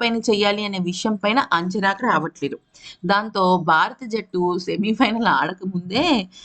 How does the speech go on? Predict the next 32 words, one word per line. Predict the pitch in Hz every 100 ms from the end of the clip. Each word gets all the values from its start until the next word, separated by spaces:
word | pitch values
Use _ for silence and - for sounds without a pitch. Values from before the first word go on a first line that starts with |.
| -
అందరినీ | - 175 226 254 247 233
కూడా | 196 175 170 170 170 196
చెమటలు | 185 208 240
పట్టించి | 180 - 170 165 165 165 -
ఆందోళనకి | 208 220 202 160 160
గురి | 233 233 175
చేస్తుంది. | 160 - 165 147 - - - - - - 196
ఇక | 208 185 180 180
న్యూజిలాండ్కి, | 185 226 254 302 311 302 320
భారత్కి | 254 262 262 - 311
ఒక | -
క్లారిటీ | 277 254 262 262
వచ్చింది. | 254 - - 185 - - _ _ _
న్యూజిలాండ్ | 185 220 240 269 277
ఏమో | 285
లాహోర్లో | 311 269 262 277 254 233
ఆడుతుంది, | 202 - 202 208 202 247
భారత్ | 285 285 285
దుబాయ్లో | 247 254 233 202
ఆడుతుంది. | 156 - 156 - _
కానీ | 180 190 285
భారత్తో | 233 185 196 277 - 294
ఆడే | 269 262
జట్టు | 202 185 -
ఏది, | 175 147 175 165 - _ _ _ -
న్యూజిలాండ్తో | 247 269 311 311 294 262
ఆడే | 233 208
జట్టు | 196 190 214
ఏది | 185 175
అనేది | 185 170 277
క్లారిటీ | 277 220 180 147
లేదు. | 139